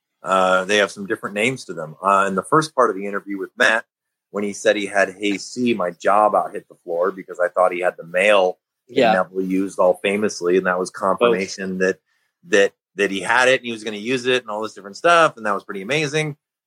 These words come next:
Speaker 1: Now it turns out that they're two different females. Um, that needs some more research. I don't
Speaker 2: Mm-hmm.
Speaker 1: think M-, Matt and I right now can speak definitively to exactly what those are.
Speaker 2: Yeah.
Speaker 1: Um, but the hope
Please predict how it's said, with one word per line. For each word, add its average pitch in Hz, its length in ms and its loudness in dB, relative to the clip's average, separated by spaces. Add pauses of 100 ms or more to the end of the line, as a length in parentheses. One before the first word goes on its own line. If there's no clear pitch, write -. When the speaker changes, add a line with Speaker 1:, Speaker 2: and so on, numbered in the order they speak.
Speaker 1:
Now 139 200 4
it 135 120 -2
turns 127 340 -6
out 120 320 2
that 110 220 -2
they're 104 160 -4
two 127 220 -10
different 107 400 -4
females. 143 800 0 (500)
Um, 101 340 2
that 117 180 2
needs 127 280 -2
some 110 140 -8
more 107 220 2
research. 120 800 0 (320)
I 95 80 0
don't 117 120 4
Speaker 2:
Mm-hmm. 165 100 0
Speaker 1:
think 113 240 -4
M-, 104 260 -10
Matt 107 240 2
and 107 80 0
I 107 160 4
right 104 240 2
now 104 280 0
can 90 180 -16
speak - 460 -8
definitively 101 920 -2 (340)
to 101 140 0
exactly 98 600 0
what 92 260 0
those 87 240 -6
are. 131 400 2 (280)
Speaker 2:
Yeah. - 160 0
Speaker 1:
Um, 98 360 -2
but 113 140 -2
the 98 80 -8
hope - 380 0